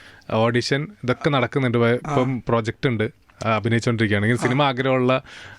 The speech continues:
Speaker 1: ആ, ആൾക്കാരോട് എന്താ പറയാനുള്ളത്?
Speaker 2: നമ്മള് ഫുൾ ആയിട്ട് ഡെഡിക്കേറ്റ് ചെയ്ത് ഇറങ്ങേണ്ടി വരും. എന്താ വെച്ചാ പല സിറ്റുവേഷനുകളും കുറേ കാര്യങ്ങൾ ഫാമിലിയിൽ നിന്നായാലും
Speaker 1: ഉം.
Speaker 2: ബാക്കി വർക്ക് കാര്യങ്ങൾ അങ്ങനെ ആയാലും വന്നാലും ഇറങ്ങി ഇതാക്കണം. പല സിറ്റുവേഷനിലായി നമുക്ക് തിരി-, പിന്മാറി പോകാനുള്ളൊരു സി-,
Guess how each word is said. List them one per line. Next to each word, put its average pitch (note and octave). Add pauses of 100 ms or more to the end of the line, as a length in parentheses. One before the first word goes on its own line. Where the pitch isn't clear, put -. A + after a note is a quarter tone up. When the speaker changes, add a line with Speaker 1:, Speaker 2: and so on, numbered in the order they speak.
Speaker 1:
ആ, A2 (300)
ആൾക്കാരോട് A#2
എന്താ G#2+
പറയാനുള്ളത്? F#2 (220)
Speaker 2:
നമ്മള് C#3+
ഫുൾ E3+
ആയിട്ട് E3
ഡെഡിക്കേറ്റ് D#3
ചെയ്ത് E3
ഇറങ്ങേണ്ടി C#3+
വരും. C3+
എന്താ C#3
വെച്ചാ C3+
പല C3+
സിറ്റുവേഷനുകളും D#3+
കുറേ D#3
കാര്യങ്ങൾ D#3
ഫാമിലിയിൽ C#3+
നിന്നായാലും D3+ (220)
Speaker 1:
ഉം. G#2
Speaker 2:
ബാക്കി C#3+ (520)
വർക്ക് C3+
കാര്യങ്ങൾ C#3
അങ്ങനെ C#3
ആയാലും D3
വന്നാലും D3 (300)
ഇറങ്ങി C#3+ (140)
ഇതാക്കണം. C#3
പല C3+
സിറ്റുവേഷനിലായി D#3+
നമുക്ക് D#3+
തിരി-, D#3
പിന്മാറി D3+
പോകാനുള്ളൊരു D#3
സി-, D#3